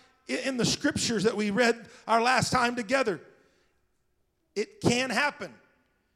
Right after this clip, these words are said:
You can hear his voice. He wants to speak to you, but we have to have ears that want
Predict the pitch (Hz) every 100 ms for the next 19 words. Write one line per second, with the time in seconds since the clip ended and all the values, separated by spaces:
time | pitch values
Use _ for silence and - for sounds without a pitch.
0 | _ 117 175 254 - 214 - 262 311 240
1 | 262 175 285 277 196 - - - - 208
2 | 202 170 202 277 294 - - - - 233
3 | - 285 285 - 220 214 170 - - -
4 | - 214 190 247 240 262 - 202 208 -
5 | - 302 311 302 285 247 - - _ _
6 | _ - - 170 220 214 -